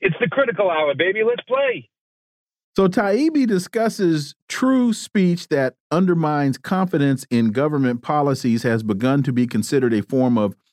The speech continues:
Speaker 2: disinformation, precisely the situation the First Amendment was designed to avoid. He also discusses the classically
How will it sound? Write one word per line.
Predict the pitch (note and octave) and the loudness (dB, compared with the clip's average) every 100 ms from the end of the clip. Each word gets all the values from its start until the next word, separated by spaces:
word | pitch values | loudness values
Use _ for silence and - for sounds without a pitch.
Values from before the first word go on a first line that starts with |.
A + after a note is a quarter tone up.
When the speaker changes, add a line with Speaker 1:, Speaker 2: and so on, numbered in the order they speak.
| _ _ - | _ _ -12
Speaker 2:
disinformation, | G2+ C3+ C#3+ C3 B2 A2 A#2+ C#3 C3+ F2+ F#2 - _ _ | -2 0 2 0 0 0 2 0 -2 -4 -4 -10 _ _
precisely | B2+ A2+ - D3 F#3+ G3 C#3 B2 | -2 -2 0 0 0 -2 -2 -2
the | A2 | -2
situation | C3 B2+ B2+ A#2+ B2 A#2 | -2 -2 0 0 0 0
the | A2 | -2
First | G#2+ A#2+ A#2+ | 0 -2 0
Amendment | G#2+ A#2 A#2+ G#2+ - _ - - | 0 2 0 -2 -8 _ -20 -6
was | G#2+ A#2 A2 | 0 2 2
designed | A#2+ G#2+ G#2+ G#2 G#2+ | 0 0 0 0 -2
to | B2+ A2 | 0 0
avoid. | G2 A2 D3 D3 B2 F#2 - _ _ - | 0 -2 0 2 0 -2 -10 _ _ -2
He | C3+ | 2
also | C#3 E3+ F3 D3 | 2 0 0 -2
discusses | B2+ B2+ - C#3 B2+ C3+ A#2+ A2+ | -2 -4 -2 -2 0 0 -2 -2
the | A2 | -4
classically | - D3 C#3+ C#3+ C#3+ B2+ C3+ | -2 -2 0 0 -4 -2 0